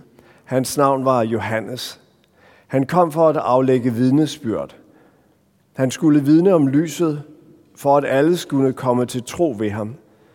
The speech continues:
Selv var han ikke lyset, men han skulle vidne om lyset. Lyset, det sande lys, som oplyser et hvert menneske, var ved at komme til verden.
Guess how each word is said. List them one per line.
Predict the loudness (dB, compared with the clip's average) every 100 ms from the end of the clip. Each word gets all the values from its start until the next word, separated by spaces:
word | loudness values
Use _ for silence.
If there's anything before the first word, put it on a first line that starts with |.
| _ _ _ _
Selv | -2 0 2
var | 0
han | 2
ikke | 0 0 0
lyset, | 0 -4 -4 -8 -8 -14 _ _
men | -2 -2
han | -4
skulle | -6 -4 -4 -2
vidne | 0 2 0
om | -2 -4
lyset. | -8 -10 -14 -16 -20 _ _ _ _ _ _ _ _ _ _ _ _ _ -6
Lyset, | -4 -4 -4 -4 -4 -10 -20 _ -6
det | -6
sande | -2 0 2 0
lys, | 0 -2 -4 -14 -18 -12
som | -4 -4 -2
oplyser | -2 -2 -4 -4 -4 -4
et | -4 -2
hvert | -2 -2 -2
menneske, | -2 -2 -6 -6 -2
var | -2
ved | 0
at | -2 -2
komme | -6 -6
til | -8 -8
verden. | -8 -8 -12